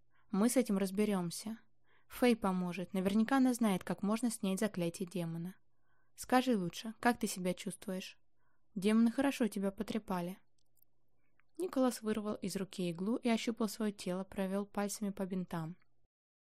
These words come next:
Дырявый, потасканный, чокнутый, но живой. Чувствую так, словно недавно по мне проехал поезд. Влад усмехнулся и похлопал брата по плечу. «Главное, что живой, остальное все ерунда. Добро пожаловать домой из ада.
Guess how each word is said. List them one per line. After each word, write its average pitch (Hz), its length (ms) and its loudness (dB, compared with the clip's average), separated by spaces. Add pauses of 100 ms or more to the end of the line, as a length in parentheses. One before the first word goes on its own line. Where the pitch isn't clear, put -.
(160)
Дырявый, 240 520 2
потасканный, 208 920 -2
чокнутый, 185 720 -4
но 233 160 2
живой. 175 440 -2 (600)
Чувствую 277 360 6
так, 277 220 2
словно 220 240 2
недавно 220 480 4
по 214 140 0
мне 214 240 0
проехал 180 480 0
поезд. - 520 -8 (1000)
Влад 294 180 4
усмехнулся 233 560 0
и 226 40 0
похлопал 220 460 0
брата 185 320 -4
по 180 140 -8
плечу. 180 480 -10 (840)
«Главное, 285 360 4
что 220 200 0
живой, 175 420 -4 (180)
остальное 214 480 2
все 202 200 -4
ерунда. 175 540 -4 (600)
Добро 302 240 4
пожаловать 247 500 6
домой 214 360 4
из 185 100 -4
ада. 196 320 -2